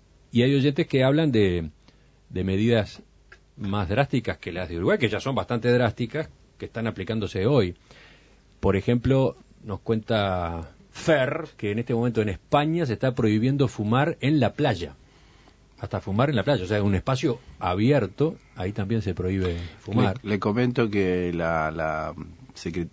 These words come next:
Speaker 2: la ministra de Australia, su ley, la ley, prohíbe fumar dentro de los autos.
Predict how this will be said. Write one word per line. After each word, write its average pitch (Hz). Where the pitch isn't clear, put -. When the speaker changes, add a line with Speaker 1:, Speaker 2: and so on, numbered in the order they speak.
Speaker 2:
la 78
ministra 90
de 85
Australia, 113
su -
ley, 135
la 120
ley, 113
prohíbe 117
fumar 107
dentro 120
de 98
los 80
autos. 117